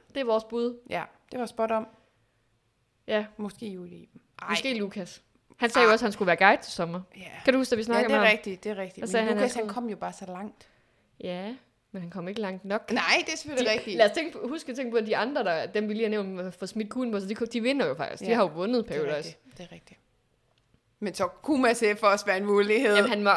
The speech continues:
Speaker 1: jeg tror ikke, han gider. Han, øh,
Speaker 2: Nej, han danser.
Speaker 1: han går meget ved sin danskarriere. Vi
Speaker 2: Ja.
Speaker 1: følger jo alle sammen på Instagram. Så, øhm,
Speaker 2: Ja. Ej, okay, vi holder os til
Speaker 1: er det Lukas?
Speaker 2: Victor, Mads O, Sofie. En, det er
Speaker 1: Og, og
Speaker 2: nogen af
Speaker 1: Lukas.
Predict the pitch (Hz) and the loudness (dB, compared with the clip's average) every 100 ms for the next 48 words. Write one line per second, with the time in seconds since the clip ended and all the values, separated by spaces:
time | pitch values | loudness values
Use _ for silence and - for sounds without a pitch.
0 | 214 202 202 214 220 202 233 254 170 - | 4 0 0 0 0 -4 -2 -2 -4 -8
1 | - - - - - 220 185 175 170 247 | -20 -20 -20 -12 -2 0 2 4 4 2
2 | 254 196 196 - 180 _ _ - - - | 2 0 -2 -6 -10 _ _ -20 -20 -16
3 | - 302 294 285 285 277 254 277 - 202 | -6 -4 0 0 -2 -4 -6 -6 -6 -6
4 | 180 180 185 214 240 269 254 220 190 208 | -4 -4 -6 -12 -4 -2 0 0 0 -2
5 | 220 196 196 185 208 196 185 180 170 _ | -4 -8 -8 -10 -10 -10 -10 -10 -16 _
6 | - _ _ - - 180 175 170 170 214 | -20 _ _ -14 -8 -6 -6 -8 -10 -6
7 | 233 240 - _ - - 190 240 269 226 | -6 -6 -14 _ -12 2 2 4 4 4
8 | 294 302 330 277 214 214 269 269 285 220 | 4 4 4 6 2 -2 -2 -2 0 0
9 | 220 233 302 330 302 302 - - 202 240 | 0 -2 -6 -2 -2 -2 -12 -16 -4 -2
10 | 254 254 208 180 180 196 202 240 233 233 | -2 2 2 2 -2 -4 -2 4 6 6
11 | - - - 202 - 175 143 - - _ | 2 -12 -16 -16 -12 -14 -12 -14 -18 _
12 | 294 277 - 302 - 208 202 202 147 180 | -6 -6 -6 -8 0 4 4 4 -2 -4
13 | - | -6